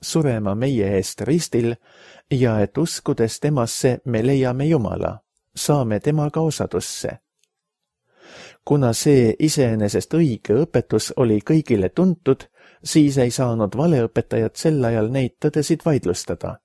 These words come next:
Nii nad siis tunnistasid ka ise, et usuvad seda kõike. Aga tegelikult nad ometi ei uskunud. Kui kristlane ei ole Kristusele kuulekas,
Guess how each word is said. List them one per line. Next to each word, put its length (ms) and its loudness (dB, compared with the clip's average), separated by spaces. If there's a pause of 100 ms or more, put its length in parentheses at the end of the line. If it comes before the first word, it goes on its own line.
(1080)
Nii 280 4
nad 160 -4
siis 260 -2
tunnistasid 680 -2
ka 120 -4
ise, 560 0
et 320 0
usuvad 480 0
seda 240 -2
kõike. 500 -2 (1080)
Aga 320 0
tegelikult 720 0
nad 180 -2
ometi 420 2
ei 200 4
uskunud. 580 -6 (1040)
Kui 240 4
kristlane 760 -2 (100)
ei 200 4
ole 200 2
Kristusele 720 0
kuulekas, 760 0